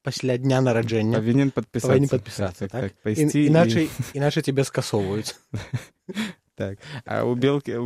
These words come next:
Speaker 2: Белсаюз друку будзе вось, э, як бы адна газета прадавацца. То есть будзе сядзець цётачка такая і такая гара, гара газет. Вот
Speaker 1: Не,
Speaker 2: этих.
Speaker 1: не, будзе стаяць вось гэты, э, прататып, э, старшыні Цэнтральнай выбарчай камісіі з языком, які высоўваецца,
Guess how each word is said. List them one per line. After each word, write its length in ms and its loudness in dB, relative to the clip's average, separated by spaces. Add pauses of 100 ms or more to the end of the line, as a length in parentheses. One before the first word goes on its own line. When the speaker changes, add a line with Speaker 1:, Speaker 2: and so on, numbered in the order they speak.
Speaker 2:
Белсаюз 480 2
друку 320 0
будзе 240 2
вось, 240 0
э, 240 2
як 80 -6
бы 80 4
адна 320 2
газета 320 -4
прадавацца. 640 -12
То 80 -4
есть 80 -10
будзе 240 0
сядзець 320 -4
цётачка 400 0
такая 320 0
і 320 0
такая 340 0
гара, 300 4
гара 320 4
газет. 320 0
Вот 160 -8
Speaker 1:
Не, 160 -2
Speaker 2:
этих. 80 0
Speaker 1:
не, 160 -2
будзе 240 -2
стаяць 340 -4
вось 140 -6
гэты, 640 -4
э, 540 -10 (260)
прататып, 680 -6
э, 440 -8
старшыні 640 -4
Цэнтральнай 480 -4
выбарчай 240 -4
камісіі 480 -2
з 80 2
языком, 400 0
які 160 -8
высоўваецца, 640 0